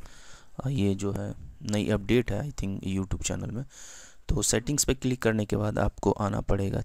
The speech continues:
चैनल्स पे। चैनल, ये जनरल, फिर चैनल्स आते हैं, ये दिख रहा है यहाँ पे, बेसिक इन्फो, एडवांस सेटिंग्स, फिर आपको क्लिक करना पड़ेगा फीचर्स, अ, फीचर एलिजिबिलिटी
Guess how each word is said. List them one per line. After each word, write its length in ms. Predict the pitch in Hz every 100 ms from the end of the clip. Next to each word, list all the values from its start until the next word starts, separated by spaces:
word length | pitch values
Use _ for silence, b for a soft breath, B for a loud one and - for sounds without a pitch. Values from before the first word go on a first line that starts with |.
| -
चैनल्स 580 | - 104 101 113 120 -
पे। 260 | - 143 - - - - - - - - - - -
चैनल, 400 | - 107 110 - -
ये 160 | 104 104
जनरल, 460 | 104 107 110 120
फिर 220 | - 101
चैनल्स 560 | 101 - 107 113 113 113
आते 220 | 107 -
हैं, 180 | 120 160 B B B B -
ये 160 | 110 104
दिख 320 | - 104 -
रहा 120 | 98
है 100 | 98
यहाँ 120 | 101
पे, 220 | - 135 147 - -
बेसिक 400 | 98 95 - 107
इन्फो, 440 | 104 101 110 139 - -
एडवांस 380 | 101 98 98 104
सेटिंग्स, 600 | 98 - 117 123 - - B B B B -
फिर 260 | - 104 - - 107
आपको 300 | 104 - 110
क्लिक 280 | - 107
करना 280 | - 104 101
पड़ेगा 340 | - 98 98 -
फीचर्स, 840 | - 107 - 120 113 123 - - - - - -
अ, 160 | - 101
फीचर 340 | - 113 -
एलिजिबिलिटी 680 | 104 98 104 101 104 - 160